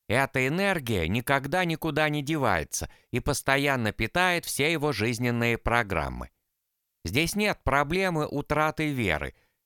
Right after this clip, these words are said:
если говорить о вере в себя или вере в Бога. Эта вера у этого человека есть постоянно,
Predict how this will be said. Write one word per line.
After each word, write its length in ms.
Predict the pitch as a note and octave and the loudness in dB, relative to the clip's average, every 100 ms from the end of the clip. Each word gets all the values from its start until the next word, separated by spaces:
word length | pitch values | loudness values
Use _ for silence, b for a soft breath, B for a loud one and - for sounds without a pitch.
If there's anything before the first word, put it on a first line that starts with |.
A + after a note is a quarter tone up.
| - | -6
если 420 | A2 D3 B2+ B2 | 0 0 0 -2
говорить 640 | G#2+ A#2 C3 E3 F#3+ - - | 0 0 2 0 -2 -4 -2
о 140 | B2 | 0
вере 340 | A#2+ C#3 A#2+ | 2 2 0
в 80 | G#2 | -2
себя 480 | - A2+ A#2 F3+ F3 | -2 -2 0 0 0
или 240 | - C#3+ C#3+ | -2 -2 0
вере 400 | G#2+ C3+ C#3 B2+ | 0 0 2 0
в 100 | A2+ | -4
Бога. 480 | F2 F2+ C#2 - C2+ _ _ _ _ | -2 0 -2 -6 -12 _ _ _ _
Эта 260 | G#2 B2 | 0 0
вера 360 | C3 F3+ G3+ E3+ | 0 0 0 0
у 100 | E3+ | 0
этого 340 | E3 D#3+ D#3 | 0 0 -2
человека 600 | D3+ D#3+ D3+ D3+ D#3 D3 | 0 0 0 2 -2 0
есть 380 | C3 C#3 D#3 - | 0 0 -2 -2
постоянно, 800 | D3 C3+ - D#3+ D3 F2+ C#2 C#2 | -4 -4 0 0 2 0 0 -6